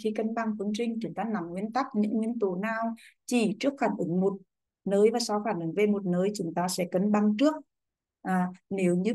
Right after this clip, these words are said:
phương trình đặt vào đã còn phân số, chúng ta sẽ quy đồng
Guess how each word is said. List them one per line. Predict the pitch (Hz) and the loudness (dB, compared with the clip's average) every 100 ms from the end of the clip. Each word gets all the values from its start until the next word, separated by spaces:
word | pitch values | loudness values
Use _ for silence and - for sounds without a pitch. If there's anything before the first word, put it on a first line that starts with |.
| 240 | 2
phương | 247 254 | 0 4
trình | 254 233 | 4 4
đặt | 208 226 | 0 0
vào | 233 233 | 2 2
đã | 240 240 | 2 0
còn | 240 220 | -2 0
phân | 220 | 0
số, | 226 185 170 165 | 0 -2 -4 -4
chúng | 202 | -4
ta | 170 208 | -2 -4
sẽ | 208 185 | -4 -4
quy | 208 | -2
đồng | 214 220 220 220 | 0 0 0 -4